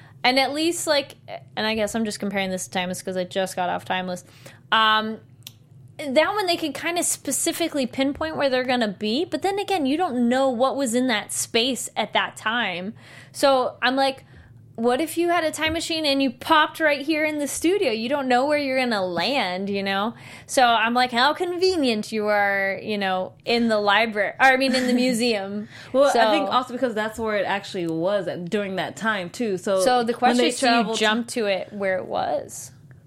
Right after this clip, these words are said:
Speaker 2: Hmm. I think
Speaker 1: Did the thing actually move,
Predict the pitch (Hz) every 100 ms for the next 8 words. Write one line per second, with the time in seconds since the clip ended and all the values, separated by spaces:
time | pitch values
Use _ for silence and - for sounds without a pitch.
0 | - - - _ 294 196 - - - -
1 | - 269 320 277 277 240 240 - 285 302
2 | 277 277 - 240 233 339 415 254 226 208